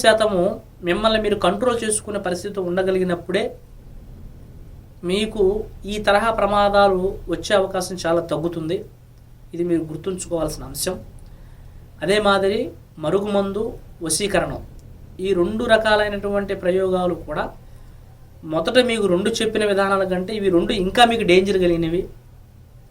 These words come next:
ఎందుకంటే ఈ మరుగుమందు, వశీకరణ ప్రభావం అనేది ఈ తులారాశి కలిగినటువంటి వారి మీద చాలా,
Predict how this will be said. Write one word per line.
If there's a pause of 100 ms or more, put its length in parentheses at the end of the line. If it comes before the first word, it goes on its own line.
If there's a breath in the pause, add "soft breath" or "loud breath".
(760)
ఎందుకంటే (420)
ఈ (100)
మరుగుమందు, (260)
వశీకరణ (100)
ప్రభావం
అనేది (800 soft breath)
ఈ (100)
తులారాశి
కలిగినటువంటి
వారి
మీద (1040)
చాలా,